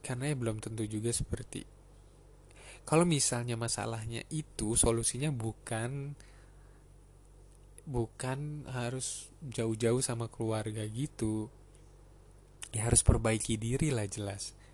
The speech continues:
Gimana supaya keluarga bisa nerima kita? Ya nggak usah nungguin, eh, nggak usah nungguin yang lain minta maaf duluan, atau apalagi orang tua ya, ya nggak bisa lah.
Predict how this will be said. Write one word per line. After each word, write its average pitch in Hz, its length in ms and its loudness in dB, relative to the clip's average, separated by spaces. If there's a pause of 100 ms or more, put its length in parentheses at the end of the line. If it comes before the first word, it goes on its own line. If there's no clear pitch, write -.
(200)
Gimana 117 320 2
supaya 120 320 2
keluarga 117 320 0
bisa 117 240 -2
nerima 107 400 -4
kita? 110 320 -6
Ya 110 160 -2
nggak 104 160 6
usah 127 160 4
nungguin, 113 640 0 (1200)
eh, 113 560 -4 (2000)
nggak 117 160 -2
usah 135 160 0
nungguin 113 640 -2 (720)
yang 113 80 -2
lain 113 240 0
minta 113 240 -4
maaf - 320 -12
duluan, 110 560 -2
atau 107 480 -8 (1600)
apalagi 120 400 6
orang 110 240 0
tua 123 320 0
ya, 104 80 -2
ya 117 240 -4
nggak 107 160 -6
bisa 117 400 -2
lah. 110 160 -10